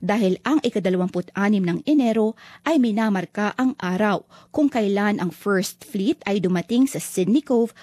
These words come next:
noong seventeen eighty-eight at kinatawan ang simula ng British colonization. Meron namang matibay na pagtanggi sa pagbabago ng petsa mula sa ibang grupo, kabilang na dyan ang pamahalaan ni Turnbull.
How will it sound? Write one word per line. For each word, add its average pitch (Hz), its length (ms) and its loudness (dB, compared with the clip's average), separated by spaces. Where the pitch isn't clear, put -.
noong 190 240 0
seventeen 233 640 0
eighty-eight 180 720 -2
at 185 160 -4
kinatawan 196 720 -2
ang 175 160 -2
simula 254 560 0
ng 285 240 4
British 226 560 -2
colonization. 180 960 -2
Meron 339 240 4
namang 269 240 2
matibay 233 560 0
na 180 80 -2
pagtanggi 180 560 -2
sa 220 160 0
pagbabago 175 720 -2
ng 247 240 0
petsa 196 480 -4
mula 247 320 2
sa - 160 -8
ibang 175 240 -2
grupo, 185 560 0
kabilang 165 400 0
na 302 80 4
dyan 226 400 0
ang 175 240 -2
pamahalaan 214 720 0
ni 175 80 -2
Turnbull. 180 640 0